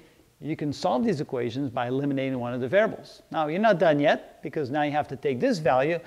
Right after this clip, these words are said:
and plug it back into one of your two equations. It really doesn't matter which one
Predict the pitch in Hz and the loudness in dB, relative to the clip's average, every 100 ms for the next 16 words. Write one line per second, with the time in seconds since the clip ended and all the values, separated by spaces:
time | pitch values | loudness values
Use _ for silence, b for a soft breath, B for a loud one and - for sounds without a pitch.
0 | B B 185 175 202 175 139 143 147 165 | B B -6 4 4 4 4 4 4 2
1 | 151 127 156 147 123 139 143 135 135 139 | -4 -4 -4 -2 0 0 0 0 0 -2
2 | 131 139 127 - 123 123 - - - 170 | -4 -6 -4 -6 -8 -8 -12 -14 -6 -2
3 | 202 269 262 180 196 185 175 156 143 147 | 2 4 4 2 0 -2 -2 0 2 2
4 | 143 135 185 170 139 170 | 2 0 -2 -2 -2 -2